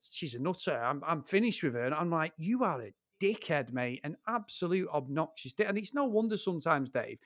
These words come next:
with men like that, why women are so cautious of relationships, because he's an idiot. And Moira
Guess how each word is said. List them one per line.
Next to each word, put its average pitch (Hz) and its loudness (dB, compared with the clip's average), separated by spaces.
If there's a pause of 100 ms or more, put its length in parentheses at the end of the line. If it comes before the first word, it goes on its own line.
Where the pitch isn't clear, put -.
(300)
with 156 0
men 208 4
like 180 2
that, 147 4 (260)
why 156 6
women 156 4
are 139 4
so 127 2
cautious 135 0
of 127 -4
relationships, 127 -2
because 139 -2
he's 202 0
an 120 -2 (160)
idiot. 156 2
And 139 0
Moira 160 4